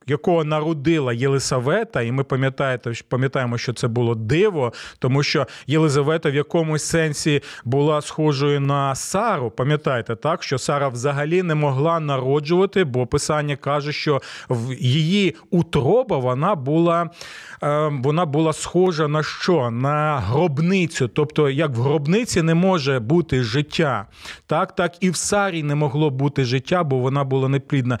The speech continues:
Щось подібне ми бачимо в Єлизаветі, і це таки, знаєте, відлуння тих дій Божих,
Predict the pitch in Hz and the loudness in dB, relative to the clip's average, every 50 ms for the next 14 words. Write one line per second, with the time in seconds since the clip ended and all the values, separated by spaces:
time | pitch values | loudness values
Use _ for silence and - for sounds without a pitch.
0 | - - - - - 175 165 156 - - 151 139 147 185 185 190 180 170 156 139 | -6 -10 -6 -2 0 0 0 0 0 0 0 2 2 2 2 2 2 2 2 2
1 | 131 143 147 - - 143 139 139 131 123 143 147 143 143 131 120 131 123 123 156 | 2 0 -2 -2 -2 -2 0 0 0 2 2 2 2 0 0 0 0 0 2 2
2 | 190 190 - 180 160 - - - - 147 123 165 160 139 165 156 - 180 160 135 | 2 2 0 -2 -2 -2 -6 -4 -2 0 2 2 2 0 0 -2 0 0 0 2
3 | 147 160 165 165 165 170 147 127 117 165 190 151 156 180 165 170 208 226 233 226 | 2 0 0 0 0 -2 -2 0 0 0 0 2 2 2 2 2 2 2 4 2
4 | 214 202 185 160 147 135 127 - - 180 180 180 165 - - - 151 135 117 104 | 4 4 2 2 0 0 -2 -4 -2 0 2 2 0 0 0 -2 -2 -2 -2 -6
5 | 92 107 165 226 240 220 160 127 120 143 143 139 139 117 139 185 190 - | -4 0 0 2 2 2 0 0 2 2 2 2 2 2 0 0 0 -2